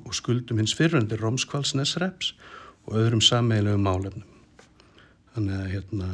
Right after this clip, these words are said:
og svo er hérna ta-, tekið fram sem sagt, tveir af nefndarmönnum Keflavíkur voru ekki mættir. Og svo er bara farið í gegnum hérna hvað þurfti að gera og,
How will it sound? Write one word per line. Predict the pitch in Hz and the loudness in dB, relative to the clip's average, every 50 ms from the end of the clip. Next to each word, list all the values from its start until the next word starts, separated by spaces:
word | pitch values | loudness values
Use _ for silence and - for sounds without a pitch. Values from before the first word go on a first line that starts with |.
| 95 107 - - - _ _ _ - _ _ _ - _ - - | -6 -8 -10 -16 -20 _ _ _ -20 _ _ _ -20 _ -16 -14
og | - - | -10 -2
svo | - 131 123 | 2 4 4
er | 110 104 117 | 4 4 4
hérna | 104 113 107 101 113 - - - _ - - | 2 2 0 0 -2 -4 -10 -20 _ -6 -4
ta-, | 120 113 117 - - - | -2 -2 -2 -4 -8 -8
tekið | - 104 98 110 - - | -6 -4 -4 -4 -4 -4
fram | 104 95 87 | -4 -6 -6
sem | - - 92 | -6 -8 -10
sagt, | 92 - - | -10 -4 0
tveir | 151 156 165 147 127 | 2 4 4 4 4
af | 131 | 4
nefndarmönnum | 143 143 147 147 143 139 143 143 135 135 | 4 2 2 2 2 2 2 2 0 0
Keflavíkur | - 147 147 147 151 147 143 139 143 131 127 | -2 -2 -2 -2 -2 -2 -2 -2 0 0 0
voru | 123 117 120 123 | 0 0 -2 -4
ekki | 117 110 - - - - 117 98 | -6 -6 -10 -14 -10 -6 -4 -2
mættir. | 104 107 101 - - - - - - 131 - - - - - - - _ - - | -2 -2 -2 -4 -6 -12 -16 -16 -14 -14 -14 -14 -18 -20 -20 -20 -20 _ -20 -16
Og | 139 - | -10 -4
svo | - 175 - | -4 -4 -4
er | - | -4
bara | 117 107 | -6 -4
farið | - 117 107 107 101 | -2 -2 0 0 0
í | 101 - | -2 -4
gegnum | 117 113 - 147 143 147 | -4 -4 -4 -4 -2 -2
hérna | 160 160 170 156 139 - - - - - - - - - - - - - - - _ - | -2 -4 -4 -6 -10 -14 -18 -20 -20 -20 -20 -20 -20 -20 -20 -20 -20 -20 -20 -20 _ -10
hvað | - 117 - - | -8 -6 -4 -4
þurfti | 113 - - 98 | -4 -4 -4 -2
að | 123 131 | 0 0
gera | 151 180 190 180 175 156 | 0 0 0 -2 -2 -2
og, | 139 127 123 135 - - - - | -2 -4 -4 -6 -8 -12 -14 -18